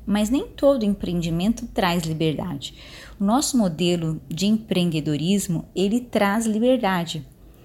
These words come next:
porque você não precisa de espaço físico, você não precisa de gastos fixos, não precisa ter empregados,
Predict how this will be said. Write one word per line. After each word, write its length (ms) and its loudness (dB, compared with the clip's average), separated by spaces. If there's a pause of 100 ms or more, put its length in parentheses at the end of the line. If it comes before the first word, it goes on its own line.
(340)
porque 320 -6
você 240 -2
não 100 0
precisa 400 -4
de 100 -8
espaço 480 2
físico, 1000 2
você 280 -4
não 120 0
precisa 480 -6
de 100 -6
gastos 840 2
fixos, 720 -2
não 120 0
precisa 440 -6
ter 240 -4
empregados, 920 -2